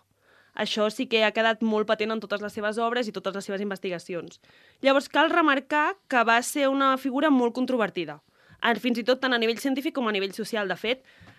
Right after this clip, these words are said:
se li va posar el nom, no, entre la seva pròpia xarxa d'alumnes, del Napoleó de les neurosis. Napoleó és un personatge molt recent en aquell període. Llavors,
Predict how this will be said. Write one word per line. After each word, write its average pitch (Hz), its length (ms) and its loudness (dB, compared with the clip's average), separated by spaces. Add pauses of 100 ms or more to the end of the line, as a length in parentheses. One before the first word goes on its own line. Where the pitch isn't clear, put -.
se 254 180 4
li 233 140 4
va 233 160 8
posar 247 300 4
el 226 100 2
nom, 262 300 4
no, 240 100 0
entre 254 220 2
la - 20 -2
seva 214 220 -2
pròpia 220 260 -4
xarxa 208 300 -4
d'alumnes, 254 500 2
del 262 240 2
Napoleó 202 380 2
de 226 80 4
les 240 100 0
neurosis. 180 480 0
Napoleó 180 300 -6
és 196 60 -6
un 214 40 -4
personatge 220 400 -6
molt 185 300 -4
recent 214 340 -6
en 170 80 -8
aquell 160 240 -12
període. 165 380 -14 (680)
Llavors, 226 480 2